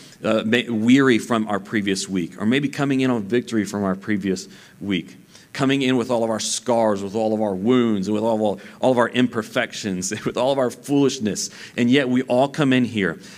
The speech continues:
and there's a seat for you, a seat that the Holy Spirit has put your name upon,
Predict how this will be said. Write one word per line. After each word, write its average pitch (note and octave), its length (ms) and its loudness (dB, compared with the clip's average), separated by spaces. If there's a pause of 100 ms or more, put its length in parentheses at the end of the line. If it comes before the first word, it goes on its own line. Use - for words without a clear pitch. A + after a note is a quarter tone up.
and A#2+ 140 4
there's A#2+ 180 4
a A2+ 80 -4
seat C#3 360 -2
for A#2 300 0
you, F#2+ 360 -4 (480)
a A2+ 60 -2
seat D#3 320 0
that C#3 120 0
the C3 80 0
Holy B2+ 220 0
Spirit B2+ 340 0
has A#2 140 -6
put B2 260 0
your A2+ 220 0
name G#2 280 2
upon, D#2+ 460 -6